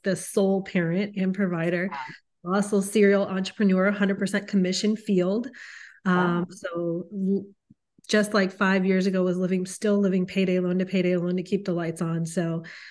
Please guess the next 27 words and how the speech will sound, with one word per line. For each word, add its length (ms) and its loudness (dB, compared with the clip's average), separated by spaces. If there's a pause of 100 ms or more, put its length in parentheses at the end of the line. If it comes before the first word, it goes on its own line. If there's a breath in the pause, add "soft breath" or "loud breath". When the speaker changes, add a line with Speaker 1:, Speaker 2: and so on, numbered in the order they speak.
(160 loud breath)
Speaker 1:
um, 440 2
but 140 4
then, 400 2
um, 540 -4 (240)
had 240 0
the 80 0
height 260 2
of 100 0
my 140 4
career 400 2
in 140 0
making 320 -2
over 160 -2
in 100 0
seven 380 0
figures 580 0
in 220 0
twenty 280 0
twenty-one. 840 -2
So 340 -6
Speaker 2:
Wow, 200 2 (200)
congrats. 800 -4 (100)
Speaker 1:
coming, 400 6
like, 220 4
top 440 0 (180)
one, 400 -2
uh, 240 0